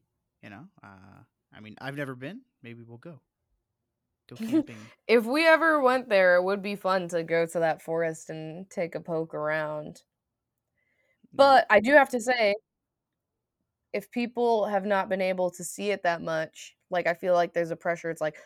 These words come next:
Speaker 2: "Oh, well, it's such a small area. Why would you not be able to see it, like, pretty frequently if you've been there?" Well, maybe that's 'cause it's just a normal dude. Just normal dude during the day.
Speaker 1: Yeah.
Speaker 2: And you're not thinking to look at that normal dude who's, like, a little bit hairy.
Speaker 1: Yeah.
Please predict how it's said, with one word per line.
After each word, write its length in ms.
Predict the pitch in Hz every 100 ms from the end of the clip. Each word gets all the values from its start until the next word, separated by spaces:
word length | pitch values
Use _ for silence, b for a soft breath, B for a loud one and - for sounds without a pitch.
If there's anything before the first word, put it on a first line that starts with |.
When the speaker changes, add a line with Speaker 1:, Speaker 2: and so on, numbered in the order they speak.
| B
Speaker 2:
"Oh, 140 | 185
well, 200 | 185 151
it's 100 | 156
such 180 | 170 165
a 40 |
small 300 | 165 165 151
area. 580 | 151 190 165 151 151 156 180
Why 180 | 156 156
would 160 | 160
you 100 | 160
not 200 | 156 160
be 80 | 165
able 180 | 160 156
to 80 | 151
see 220 | - 165
it, 120 | 147
like, 220 | 156 147
pretty 240 | - 151 151
frequently 680 | - 180 196 165 139 151 156
if 120 | 156
you've 180 | 143 147
been 220 | 160 220
there?" 340 | 147 135 151 - _ _ _ _ _ _ _
Well, 520 | 175 302 165 156 220 - _ _
maybe 160 | 196 214
that's 160 | 220 220
'cause 160 | 220
it's 160 | 226 226
just 220 | 226 226
a 40 | 220
normal 400 | 208 208 208 202
dude. 420 | 233 269 165 - _
Just 200 | 185 - 190
normal 300 | 185 185 180
dude 180 | 190 180
during 220 | 185 180
the 80 | 180
day. 300 | - - -
Speaker 1:
Yeah. 80 | 123 214
Speaker 2:
And 80 | 175
you're 80 | 175
not 240 | 170 165 -
thinking 340 | 185 180 170
to 80 | 165
look 180 | 175 220
at 140 | 156 -
that 140 | 156
normal 320 | 156 170 165 156
dude 320 | 196 208 214 - _ _ _ _ _ _ _
who's, 180 | - 156
like, 200 | 147 147
a 40 | 151
little 140 | 151
bit 160 | 147 151
hairy. 320 | 151 147 -
Speaker 1:
Yeah. 120 | -